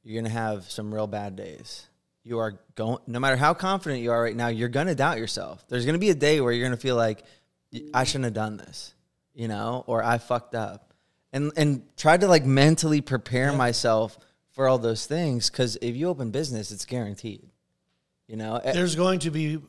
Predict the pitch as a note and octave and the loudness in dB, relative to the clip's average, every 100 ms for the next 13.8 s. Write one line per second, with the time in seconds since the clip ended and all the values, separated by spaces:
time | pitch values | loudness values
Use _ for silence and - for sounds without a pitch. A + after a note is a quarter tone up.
0 | _ _ _ _ _ - - G3+ F3+ - | _ _ _ _ _ -10 -2 -2 0 4
1 | D#3 C#3+ B2+ C3 C3+ B2 A2+ C3 A2 - | 4 6 2 2 0 0 0 0 0 2
2 | - - E3 - E3 E3+ D3+ F#3+ G3 F3 | 2 6 4 4 0 4 6 6 4 2
3 | D#3+ B2 F#3+ G3+ F#3+ D#3+ E3+ E3 D#3 D3 | 0 -2 2 6 6 6 2 4 4 4
4 | E3 F#3+ - - F#3+ - F#3+ E3 D#3 D#3 | 2 2 -2 -6 -6 -2 2 2 4 0
5 | - D#3+ C#3+ C3+ A#2 - - - - - | 0 0 2 0 0 -6 -8 -14 -16 -12
6 | D3+ C3 D3+ D#3 A#3 C#3+ A#2+ A#2+ - C#3+ | -10 -2 -4 -2 -4 -4 -6 -10 -10 -10
7 | - C#3+ C#3+ C#3+ - G#2+ D3+ D3 C#3+ D3 | -10 -10 -8 -8 -4 -4 -4 -4 -6 -6
8 | F3 C3+ C#3 C#3 C#3+ E3 D3+ - E3+ F3+ | -6 -6 -6 -4 -4 -2 -2 -2 -4 0
9 | G#3 A3 G3+ - - - - F#3+ F3+ E3+ | 0 0 -2 -8 -20 -12 0 2 2 0
10 | - G#3 - E3+ - D#3 C#3+ D#3+ D#3+ D3+ | -2 -2 -4 -4 -2 -2 -2 -4 -2 0
11 | D3 D3+ C#3+ D#3+ D3+ D#3 C#3+ C#3 C3 C#3+ | 0 -2 -4 -6 -6 -6 -4 -4 -4 -4
12 | C#3 C#3+ C#3 C#3+ C3 C3 - C3+ B2+ F3+ | -4 -4 -2 -2 -2 -4 -6 -8 -8 -8
13 | G#3+ - C3+ A#2 C3+ C3+ E3 | -8 -8 -8 -10 -6 -6 -6